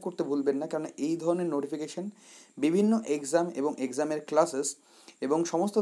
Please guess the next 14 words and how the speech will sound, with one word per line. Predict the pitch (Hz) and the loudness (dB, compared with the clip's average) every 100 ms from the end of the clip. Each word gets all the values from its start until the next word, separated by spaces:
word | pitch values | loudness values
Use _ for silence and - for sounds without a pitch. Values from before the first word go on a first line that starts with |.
| 202 | 0
ধরনের | 180 190 185 | -2 -4 -2
স্টাডি | 156 151 | 0 0
মেটেরিয়াল | 151 160 151 156 | -2 -4 -2 -4
কিন্তু | 165 185 | -2 0
এই | 139 | 0
চ্যানেল | 131 139 135 | 0 -2 -2
থেকে | 170 | -2
প্রোভাইড | 139 127 127 - | -2 0 -2 0
করে | 135 | 2
দেওয়া | 117 110 98 | 4 2 0
হয়। | 87 _ _ - - - _ | -10 _ _ -20 -20 -20 _
তো | 143 | 0
বন্ধুরা, | 139 175 180 | 2 4 4
অবশ্যই | 156 156 220 | 4 2 0